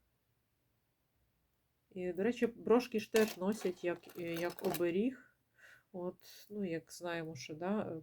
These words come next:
перший, е, погляд звертається на якусь прикрасу, да, тому вона іноді, е, відводить якийсь такий заздрісний,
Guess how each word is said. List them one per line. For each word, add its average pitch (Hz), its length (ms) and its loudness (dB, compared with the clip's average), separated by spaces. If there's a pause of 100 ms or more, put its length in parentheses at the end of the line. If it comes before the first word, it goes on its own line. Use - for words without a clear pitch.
перший, 170 680 -4 (440)
е, 160 200 -4 (100)
погляд 214 480 2
звертається 175 920 -2
на 160 200 -2
якусь 165 340 -4
прикрасу, 156 680 -6
да, 190 220 -4
тому 180 300 -18
вона 185 340 -10
іноді, 160 380 -12
е, 156 880 -8
відводить 165 680 -4
якийсь 160 380 -16
такий 160 420 -10
заздрісний, 175 880 -8